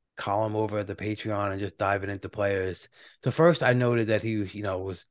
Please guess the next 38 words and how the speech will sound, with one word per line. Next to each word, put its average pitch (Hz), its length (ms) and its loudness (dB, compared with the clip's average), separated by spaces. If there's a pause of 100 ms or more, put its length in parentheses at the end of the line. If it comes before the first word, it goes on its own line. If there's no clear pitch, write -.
(160)
they 107 80 -2
had 92 160 -2
a, 90 100 -4 (640)
a - 60 -8
four 117 280 4
game 110 400 2 (180)
Monday 139 280 4
to 113 100 2
Thursday 156 380 6
and 117 100 2
a 107 40 0
full 120 200 -4
game 107 260 2
week. 123 240 2
So 110 160 2
I 107 60 0
kinda 127 260 0
looking 113 260 0
into 110 280 -4
him 101 200 -4
a 98 40 -4
little 98 200 -2
bit, 98 400 -2 (380)
and 123 100 0
he's 139 120 2
always 180 240 4
kinda 127 260 2
been 113 160 0
poking 113 360 -2
at, 104 180 -4 (540)
poking 113 300 -4
in 101 60 -4
the 98 120 -4
radar 95 440 0 (220)
for 98 180 -2
me. 95 320 -6 (760)
And, 113 320 4
um, 107 520 4